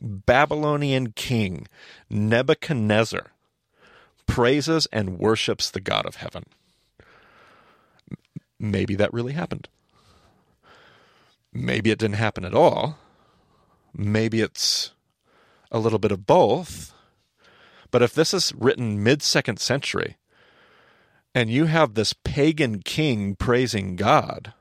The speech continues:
what do you suppose, if I'm reading that in a Roman context or a Greco-Roman context, Brent,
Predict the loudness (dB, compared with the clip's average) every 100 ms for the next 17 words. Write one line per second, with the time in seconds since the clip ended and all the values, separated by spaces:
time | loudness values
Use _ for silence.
0 | _ _ -20 -14 2 4 4 2 0 0
1 | 2 2 2 0 2 0 2 2 2 -2
2 | -2 0 0 2 -2 -4 -6 -6 -6 -4
3 | 0 0 2 2 4 2 0 -2 -6 -8
4 | -8 -6 -8 -8 -6 -6 -6